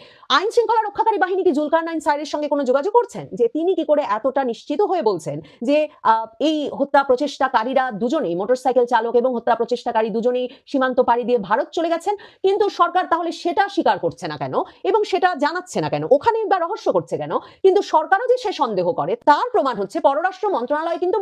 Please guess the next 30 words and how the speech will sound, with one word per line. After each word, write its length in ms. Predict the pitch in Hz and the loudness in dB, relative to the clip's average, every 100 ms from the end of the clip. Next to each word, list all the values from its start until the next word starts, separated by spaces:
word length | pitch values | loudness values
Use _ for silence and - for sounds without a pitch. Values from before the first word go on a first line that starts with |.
| 254 | 0
ভারতের 300 | 214 240 311 | -2 0 0
হাই 120 | 226 202 | 0 -2
কমিশনার 400 | 247 277 320 330 | -4 -4 -6 -4
প্রণয় 260 | 262 240 254 | -2 -2 -2
বর্মাকে 300 | 285 311 339 320 | -2 -4 -4 -2
মন্ত্রণালয় 500 | 226 233 277 302 302 302 | -2 -4 -4 -2 -4 -2
তলব 220 | 220 370 - | 0 -2 0
করে 180 | 214 165 226 - - 254 | 2 2 -2 -10 -2 0
অনুরোধ 280 | 311 508 508 | 0 -2 0
করেছে 260 | 262 185 247 285 | 0 2 2 2
যে 60 | 262 220 | 0 0
যাতে 220 | 226 269 359 440 _ _ - | 0 0 -2 -4 _ _ 0
হাদিরকে 560 | 214 214 339 403 - 370 415 | 2 4 2 0 0 0 2
হত্যা 240 | 254 254 320 | 2 2 2
প্রচেষ্টাকারীরা 680 | 254 285 285 320 302 311 349 349 - 180 196 | 2 0 -2 0 0 2 0 -2 -6 -2 0
বাংলাদেশের 440 | 226 254 302 359 - | 0 -2 -2 -4 -2
সীমান্ত 280 | 262 269 285 302 | -4 -2 -2 -2
পেরিয়ে 220 | 311 320 196 | -2 -2 -2
ভারত 180 | 226 277 | -4 -4
পৌঁছে 220 | 294 349 453 | -4 -2 0
গেলে 140 | 285 - - - 254 | 0 -2 -8 -2 0
ভারত 220 | 359 302 | 0 0
দ্রুত 180 | 190 254 302 | -4 -2 -2
সময়ে 220 | 349 381 427 | -2 -2 0
তাদের 180 | 226 240 196 | 0 0 0
গ্রেফতার 280 | 196 254 247 | 0 0 0
করে 100 | 320 440 | -2 0
ফেরত 200 | 311 277 330 | 0 2 2
দেয় 140 | 403 | 2
এবং 120 | 294 | -2